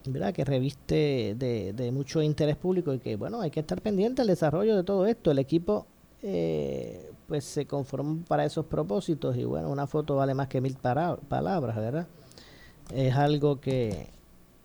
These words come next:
que se debe buscar establecer. Tengo otras notas por acá que también me gustaría compartir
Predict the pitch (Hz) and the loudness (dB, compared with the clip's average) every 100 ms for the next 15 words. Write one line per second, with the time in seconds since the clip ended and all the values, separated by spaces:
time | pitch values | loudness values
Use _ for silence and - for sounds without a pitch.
0 | - - 123 - 120 120 131 143 131 123 | -20 -8 -6 -2 0 2 2 2 2 0
1 | - 127 123 - 113 110 101 - 95 - | -2 -2 -2 -2 -6 -6 -6 -8 -10 -14
2 | - - 135 156 180 180 180 180 156 170 | -20 -8 -2 2 4 4 4 4 2 4
3 | 160 165 160 151 147 156 147 151 147 147 | 4 4 2 2 2 2 2 4 2 2
4 | 143 139 127 165 175 | 2 2 2 4 2